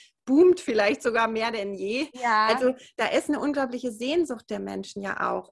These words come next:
Speaker 1: Und zwar zum einen nach der Naturverbundenheit, äh, ganz intensiv, aber auch zum Zauber, der im Alltag total verloren gegangen ist. Und wo das so ein Rödeln ist, ne? Wie in so einem
Speaker 2: Ja.
Speaker 1: Hamsterrad. Und da auch mal auszusteigen und zu sagen, „Wow,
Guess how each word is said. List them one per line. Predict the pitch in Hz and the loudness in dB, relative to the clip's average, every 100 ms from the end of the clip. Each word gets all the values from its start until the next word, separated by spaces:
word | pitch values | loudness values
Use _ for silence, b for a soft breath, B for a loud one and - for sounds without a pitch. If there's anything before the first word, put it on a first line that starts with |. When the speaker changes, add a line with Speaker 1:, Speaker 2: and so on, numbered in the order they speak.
| _ _ - | _ _ -4
Speaker 1:
Und | 220 220 | -2 -2
zwar | - 208 - | -2 -4 -4
zum | 202 | -8
einen | - 185 202 220 | -4 -4 -2 -2
nach | 220 220 | -4 -6
der | 220 | -6
Naturverbundenheit, | 208 196 - 196 220 208 233 220 214 220 214 - | -8 -8 -10 -8 -8 -8 -10 -10 -10 -8 -10 -8
äh, | 202 202 | -6 -6
ganz | 196 208 240 - | -6 -6 -6 -6
intensiv, | 220 220 208 233 226 | -6 -6 -8 -10 -6
aber | 202 214 226 226 | -4 -2 -2 -4
auch | - | -8
zum | - 214 | -10 -10
Zauber, | - - 226 302 226 185 - _ _ - | -10 -8 -6 -4 -8 -12 -14 _ _ -4
der | 214 | -4
im | 208 208 | -2 -6
Alltag | 175 233 247 220 - | -6 -8 -8 -10 -12
total | 214 214 208 | -10 -8 -8
verloren | 208 202 220 370 415 | -6 -6 -4 -2 -4
gegangen | - 190 190 - | -6 -12 -12 -12
ist. | - - - B B B | -14 -16 -20 B B B
Und | 214 | -4
wo | 226 | -2
das | 220 226 | -4 -4
so | 220 | -4
ein | 214 | -2
Rödeln | 226 330 302 208 | -2 -2 -2 -6
ist, | - 190 233 | -8 -8 -6
ne? | 277 370 | -4 -6
Wie | 233 226 | -6 -6
in | 254 | -2
so | 277 | 0
einem | 262 | 0
Speaker 2:
Ja. | 254 | 0
Speaker 1:
Hamsterrad. | 294 440 233 208 196 196 - B B B | -4 -6 -6 -6 -4 -6 -8 B B B
Und | 220 220 | -6 0
da | 247 - | 0 0
auch | 269 | -2
mal | 254 226 | -4 -4
auszusteigen | 294 - 269 - 226 220 214 | -6 -8 -14 -8 -6 -6 -6
und | 220 | -8
zu | - | -12
sagen, | 202 208 208 202 202 | -8 -8 -8 -10 -4
„Wow, | 254 254 202 190 | -2 0 -2 -8